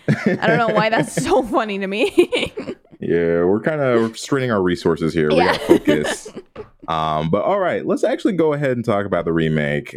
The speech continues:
Speaker 2: Uh, and the most important thing right off the jump, the length.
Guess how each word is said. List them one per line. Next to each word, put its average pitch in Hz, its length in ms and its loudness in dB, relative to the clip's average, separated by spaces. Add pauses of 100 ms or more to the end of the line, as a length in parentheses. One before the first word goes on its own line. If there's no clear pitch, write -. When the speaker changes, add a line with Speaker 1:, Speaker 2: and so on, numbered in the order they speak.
Speaker 2:
Uh, 87 260 -2
and 107 220 0
the 120 40 -2
most 143 260 -2
important 127 500 0
thing 101 340 2 (100)
right 87 200 2
off 85 140 -2
the 85 100 -4
jump, 69 400 -4
the 87 180 -2
length. 73 400 -2